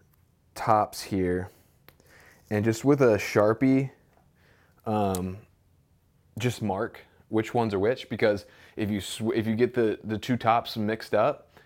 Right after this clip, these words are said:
it'll screw up your alignment. So I'm gonna put F for front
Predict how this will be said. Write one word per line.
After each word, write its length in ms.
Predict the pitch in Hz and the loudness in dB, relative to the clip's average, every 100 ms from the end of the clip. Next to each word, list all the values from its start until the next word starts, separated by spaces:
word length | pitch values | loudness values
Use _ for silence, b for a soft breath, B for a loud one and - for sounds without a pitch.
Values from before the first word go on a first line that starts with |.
| b | b
it'll 280 | 104 101 98 | -2 -2 -4
screw 340 | - - 117 | -12 -6 -2
up 100 | 110 | 0
your 120 | 101 | 0
alignment. 440 | 92 95 92 87 - b b b | 0 -2 -4 -6 -10 b b b
So 160 | - 104 | 0 2
I'm 80 | 113 | 2
gonna 160 | 110 | 0
put 340 | - 104 98 - b b b _ _ | 0 2 0 -2 b b b _ _
F 240 | 110 120 123 | 4 4 2
for 260 | - 110 | -4 -4
front 440 | - - 127 156 | -2 0 2 2